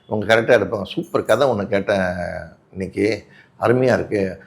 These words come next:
அவனை கூப்பிட்டு முதல்ல டேட்டு கொடுங்க" அப்படிம்பாரு. பாரிவள்ளல் தான் டேட்டு பார்த்துட்டு இருந்தாரு, சீனியர் அவரு. அவர் பாரிவள்ளல் யாருன்னா, அவர் சாவி பத்திரிக்கையிலையும் மத்த சுபமங்களா பத்திரிக்கைலாம் ஆசிரியரா இருந்தவர். சைடுல இவருக்கு டேட்டு பார்ப்பாரு. டேட்டு பார்க்கறது ஒரு தனி கலை. இப்ப இருக்கிற மாதிரி கம்யூனிகேஷன் வந்து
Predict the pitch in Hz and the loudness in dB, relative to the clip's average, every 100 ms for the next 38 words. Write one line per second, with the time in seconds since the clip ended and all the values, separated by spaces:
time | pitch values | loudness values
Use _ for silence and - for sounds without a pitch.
0 | _ - 98 101 135 123 104 104 104 120 | _ -2 0 4 2 4 0 0 2 2
1 | 120 - 95 92 90 90 82 82 - 120 | 2 -2 -6 -6 -6 -6 -6 -10 2 4
2 | 147 131 113 104 113 98 107 95 90 - | 8 6 6 2 2 4 2 2 -6 -6
3 | - 92 87 78 _ _ - 120 117 95 | -14 -8 -8 -8 _ _ -8 -2 0 2
4 | 92 85 - - - - - 123 120 123 | 2 -2 -6 -10 -20 -18 2 4 6 6
5 | 147 165 151 135 135 147 131 - 123 139 | 8 8 10 8 6 4 4 4 6 6
6 | 127 117 101 107 113 107 110 120 113 95 | 6 4 2 0 0 2 2 2 0 0
7 | 104 117 120 113 104 98 95 92 117 104 | 0 2 2 2 2 -2 -2 -4 0 0
8 | 107 110 101 95 90 92 85 101 269 - | 2 2 2 2 0 -4 -2 -2 -4 -8
9 | - - - 143 151 135 120 101 95 123 | -20 -16 4 6 8 6 6 4 4 4
10 | 123 92 92 - 104 - 135 208 233 147 | 4 2 2 0 -4 4 8 8 8 6
11 | 147 - 120 143 160 113 98 104 117 113 | 4 4 2 4 6 4 4 2 0 2
12 | 107 98 98 135 127 156 147 147 131 127 | 2 2 6 4 6 6 6 4 2 2
13 | 135 120 123 - 113 113 107 113 117 110 | 2 2 2 2 0 0 0 4 4 6
14 | 101 | 2